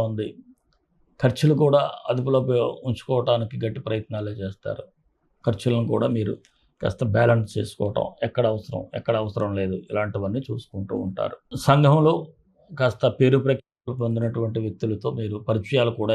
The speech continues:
ఏర్పాటు చేసుకుంటారు. అలాంటి పరిచయాలు బాగుంటాయి. ఇంకా సార్లు ఎక్కువగా ఉత్సాహపడటం కూడా వివాదాల్లో ఇరుక్కుపోయే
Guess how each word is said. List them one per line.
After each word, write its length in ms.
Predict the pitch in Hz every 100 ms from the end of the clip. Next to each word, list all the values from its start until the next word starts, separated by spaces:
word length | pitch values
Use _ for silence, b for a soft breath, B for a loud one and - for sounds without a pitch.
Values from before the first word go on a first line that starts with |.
| 104
ఏర్పాటు 400 | - - 104 104 104 _ _ _ _ _ _ _
చేసుకుంటారు. 600 | 113 - 123 110 113 180 226 _ _ _ _ _ _ _ _ -
అలాంటి 300 | 127 123 123 -
పరిచయాలు 440 | 113 - 123 113 165
బాగుంటాయి. 460 | 110 110 98 110 - _ _ b b b -
ఇంకా 220 | 180 185 139 131 - - _ _ _ _ 180
సార్లు 360 | 185 214 208 165 156 165 160 _ _ _ _ _ _ _ _ _ _ _ _ _ _ _ 165
ఎక్కువగా 440 | - 214 202 208 170 156 180 160
ఉత్సాహపడటం 680 | 135 196 151 156 139 131 143 127
కూడా 200 | 127 127 113 107 107 - _ _ _ _ _ _ _ _ -
వివాదాల్లో 580 | 123 131 131 127 117 117 107 -
ఇరుక్కుపోయే 540 | 117 107 117 110 104